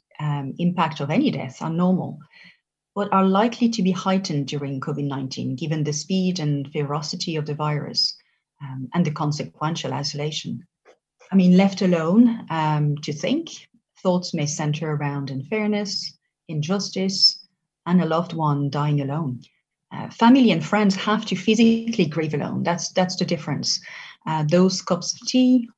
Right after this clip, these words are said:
the holding of another's hand, the mutual tears cried, they are all lost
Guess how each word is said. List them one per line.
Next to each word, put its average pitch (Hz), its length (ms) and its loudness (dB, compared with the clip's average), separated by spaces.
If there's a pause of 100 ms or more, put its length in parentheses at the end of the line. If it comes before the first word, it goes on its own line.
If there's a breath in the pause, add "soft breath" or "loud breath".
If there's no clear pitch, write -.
(120)
the 151 60 -4
holding 214 500 2
of 202 100 2
another's 202 360 2
hand, 202 500 -2 (500 soft breath)
the 156 140 -2
mutual 160 580 4
tears 214 440 0
cried, 196 520 0 (520 loud breath)
they 214 100 0
are 233 100 4
all 226 340 6
lost 190 600 0